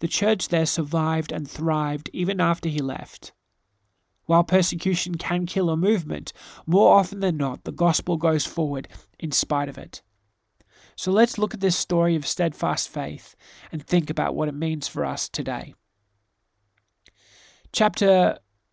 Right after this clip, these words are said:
three verse one begins, "So when we could stand it no longer, we thought it best to be left by ourselves in Athens." What is he talking about? Well, he's continuing his train of thought from chapter two, verse fourteen,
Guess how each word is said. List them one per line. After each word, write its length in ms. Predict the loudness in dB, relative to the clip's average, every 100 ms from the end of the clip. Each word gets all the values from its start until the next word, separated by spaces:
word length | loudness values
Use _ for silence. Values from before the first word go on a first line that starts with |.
| _ _ _ _
three 320 | -6 0 2
verse 280 | 4 2 2
one 300 | 2 2 2
begins, 560 | 0 0 0 0 -2 -4 -8 -20 -16 -2
"So 180 | 2
when 200 | 4 4
we 80 | 2
could 120 | 0
stand 320 | 2 2 0 0
it 100 | 2
no 180 | 2
longer, 400 | 4 4 4 0
we 160 | 0 0
thought 220 | 2 0
it 140 | 0 2
best 280 | 0 0
to 40 | 0
be 120 | 2
left 280 | 2 2 2
by 140 | 0
ourselves 580 | 2 0 0 -2 -2 -6
in 140 | -6
Athens." 600 | -4 -4 -6 -10 -8 -10 -10 _ _ _ _ _ _ _ -20 _ _ _ _ _
What 260 | -2 -2 -2
is 260 | -2 -2 -2
he 140 | -6
talking 420 | -4 -2 -4 -4 -10
about? 320 | -8 -10 -10 -20 _ _ _ _ _ _ _ -20 -20 -8
Well, 380 | 2 4 4 2 -4 -18
he's 220 | -6 -4 -2
continuing 800 | -2 0 0 2 2 0 -4
his 280 | -4 0 0
train 260 | 0 -2 -2
of 80 | -2
thought 360 | 0 -2 -2
from 280 | -2 -2 -2
chapter 360 | -2 -2 -2 -6
two, 300 | -2 0 0
verse 260 | -2 -2
fourteen, 500 | 0 2 2 2 0